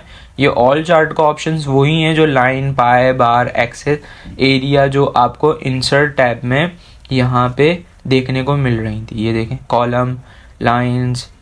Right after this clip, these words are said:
ठीक है, ये सब मिल रही हैं। तो आप यही काम चेंज चार्ट में जाके कर सकते हो। मैंने कहा भाई मुझे चाहिए, पाई में चाहिए कुछ इस तरह की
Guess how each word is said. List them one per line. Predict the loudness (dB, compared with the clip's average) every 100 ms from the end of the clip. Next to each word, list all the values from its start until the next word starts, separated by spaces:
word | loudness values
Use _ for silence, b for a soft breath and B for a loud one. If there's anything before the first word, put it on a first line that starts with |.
| -20 -20 _ _ -8
ठीक | -4 0
है, |
ये | 2 2
सब | 0 -2
मिल | -4
रही | -6 -10
हैं। | -12 -14 -20 b b b b -8
तो | -4
आप | 0 2 0 -2
यही | -6 -4 -2
काम | 0 0 -4 -14 -20 -20 -20 _ _ _ -20 -20 -20 -6
चेंज | -2 0 0 -4 -8 -18 -8
चार्ट | -2 -2 -2 -4
में | -4
जाके | -2 -2 -2 -2 -4 -6 B B -6
कर | -4
सकते | -4 -6 -2
हो। | 0
मैंने | 0 0
कहा | 2 2
भाई | 2
मुझे | 2 0
चाहिए, | 2 2 2 0 0 -2 -2
पाई | 0 0
में | -2 -2
चाहिए | -2 -2 -4 -6 B B B B -2
कुछ | -2 -2 -10 -18 -20 -20 -4
इस | -4 0
तरह | 0 0 -4
की | -4 -8